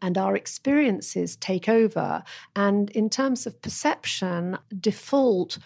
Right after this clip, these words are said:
way of seeing the world is through the lens of everything that we've learned. So in other words, we don't see it in a fresh and anything is possible way. We see it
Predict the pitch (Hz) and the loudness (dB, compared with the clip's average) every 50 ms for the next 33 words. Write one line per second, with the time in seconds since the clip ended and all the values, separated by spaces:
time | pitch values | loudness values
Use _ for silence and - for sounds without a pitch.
0 | - - - _ - 202 196 214 226 233 240 226 214 214 - - - - 285 294 | -20 -20 -20 _ -8 -2 2 4 4 6 6 4 2 2 0 -2 0 2 2 2
1 | 285 240 208 185 202 202 214 247 247 220 196 190 190 - 214 202 - - - - | 2 0 0 0 -2 0 2 2 2 4 2 2 0 0 0 -2 -2 -4 -2 -2
2 | 262 262 247 - 226 208 214 220 220 202 190 185 175 - 190 185 180 180 - - | -4 -4 0 0 0 2 4 2 4 2 0 0 -2 -2 -2 -2 -2 -2 0 -2
3 | 214 202 - 214 202 - 202 185 180 190 - - 185 180 170 196 196 185 170 156 | 0 0 0 -4 -4 -2 -4 -4 -2 -4 -4 -2 -2 -2 2 2 2 4 2 0
4 | 143 135 - - - - _ _ _ _ - - - 190 190 196 196 196 185 202 | -4 -8 -10 -12 -16 -18 _ _ _ _ -10 -2 0 0 2 4 2 2 2 2
5 | 190 190 190 185 180 180 - 208 202 - 254 240 226 233 - - - 240 214 202 | 2 2 2 0 0 -4 -6 -8 -2 0 0 0 0 -2 -6 -8 -4 -2 0 0
6 | 190 190 - 196 185 185 180 175 - - - _ _ - - - - - 220 202 | 0 -2 -4 -6 -4 -4 -6 -6 -10 -16 -20 _ _ -18 -16 -8 0 2 2 4
7 | 190 - - - - 196 190 185 180 180 180 - _ - - - - _ - 214 | 2 0 -2 -6 -4 -4 -4 -2 -2 -4 -4 -8 _ -20 -20 -20 -16 _ 0 2
8 | 214 226 208 - - 190 180 185 170 - - - 294 - - - 196 - 175 165 | 4 4 2 0 -2 -2 -2 -2 -4 -6 -6 -6 -6 -6 -6 -8 -4 -2 -2 -2
9 | 175 160 - 147 156 151 117 104 123 147 - - - - _ - 220 202 202 - | 0 -2 -2 -2 -2 -2 -4 -4 -6 -8 -10 -12 -18 -14 _ -2 -2 -2 0 0
10 | - 240 220 214 208 202 - - - | 0 2 4 4 4 2 2 -2 -6